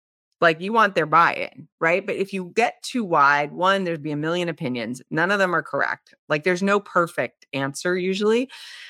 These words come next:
Um, and two, you don't want to put the horse out of the barn, because the problem with reorgs done badly is they drag out over several weeks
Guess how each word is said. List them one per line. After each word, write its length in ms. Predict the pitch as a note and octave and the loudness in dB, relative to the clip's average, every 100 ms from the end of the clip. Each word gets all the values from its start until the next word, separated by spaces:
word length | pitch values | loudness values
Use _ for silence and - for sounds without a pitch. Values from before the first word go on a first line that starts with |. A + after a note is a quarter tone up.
| - - | -10 2
Um, 340 | F#3 E3+ E3 - | 4 4 0 -2
and 160 | F3 | -4
two, 420 | - A3+ G#3+ G3+ D#3+ | -2 0 2 2 0
you 140 | F3 | 0
don't 240 | F3 F#3 | 2 2
want 460 | F3+ F#3+ E3+ D#3+ D3+ _ | 2 2 4 2 0 _
to 100 | - | -12
put 180 | D#3 E3+ | -2 0
the 80 | D3+ | 2
horse 380 | E3+ D#3 D3+ D3 | 2 0 0 0
out 260 | C#3 C#3+ - | 0 -2 -6
of 120 | C#3 | -10
the 60 | C3+ | -2
barn, 400 | C#3+ A#2 A#2+ - | 2 2 0 -6
because 480 | C#3+ - C#3+ C3 - | -10 -2 -2 -2 -8
the 80 | D3 | -10
problem 360 | - G3 A3 | 2 4 4
with 160 | G3+ D3 | 0 -6
reorgs 380 | D#3 D#3 D#3 C#3 | -6 -4 -4 -4
done 180 | C#3+ C#3 | -4 0
badly 420 | C3 C#3 F3 F#3+ | 2 2 0 -2
is 120 | D#3 | 0
they 140 | C#3+ | -2
drag 320 | C#3 C#3+ C#3 C3+ | 0 0 2 2
out 160 | C#3+ | 0
over 260 | - D#3 C#3 | 0 -4 -4
several 400 | - C#3+ D#3 D3+ | 0 0 0 -2
weeks 380 | C#3+ C#3+ - | -4 -6 -12